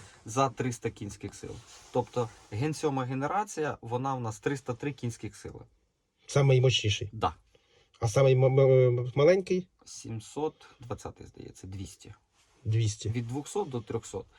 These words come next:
Speaker 1: І <clears throat>
Speaker 2: Це широкий спектр.
Speaker 1: Широкий спектр. І загалом це буде стояти, е, один мотор.
Speaker 2: Просто по-різному.
Speaker 1: По-різному налаштований.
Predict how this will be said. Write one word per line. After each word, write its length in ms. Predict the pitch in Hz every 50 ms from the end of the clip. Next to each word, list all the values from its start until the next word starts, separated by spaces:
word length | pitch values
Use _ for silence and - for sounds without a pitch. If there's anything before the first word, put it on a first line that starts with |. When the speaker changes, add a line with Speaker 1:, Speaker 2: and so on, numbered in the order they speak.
| _ - - - - - _ -
Speaker 1:
І 240 | 127 127 139 139 135 - -
<clears throat> 120 | 208 233
Speaker 2:
Це 80 | - 147
широкий 420 | 208 220 214 214 196 180 - 165
спектр. 400 | - - - 110 98 - - 107 - _ _ _ - -
Speaker 1:
Широкий 380 | - - 123 120 117 - -
спектр. 440 | - - - 80 - - - - - -
І 140 | - 117 117
загалом 380 | 117 120 117 123 147 175 180 -
це 100 | - 117
буде 200 | 107 117 110 107
стояти, 500 | - - - 110 123 131 123 - - 110
е, 160 | 107 104 98 - - 110 101 98 101 95 98 98 95 98 98 98 98 95 92 -
один 260 | - 113 113 120 117
мотор. 320 | 113 120 123 123 185 208 208 - - - - - - - _ _ _ _ _ _ _ _ _ _ _ _ _ _ _ _ _ _ _ _ _ _ _ _ _ _ _ _ _ _ _ _ _ _ _ _ _ _ _ _ _
Speaker 2:
Просто 340 | - 135 139 123 - - 120
по-різному. 640 | 120 127 139 135 120 120 123 120 117 113 107 104 107 _ _ _ _ _ _ _
Speaker 1:
По-різному 400 | - 135 139 143 143 135 123 120
налаштований. 600 | 117 110 107 107 107 - - 98 - - - 101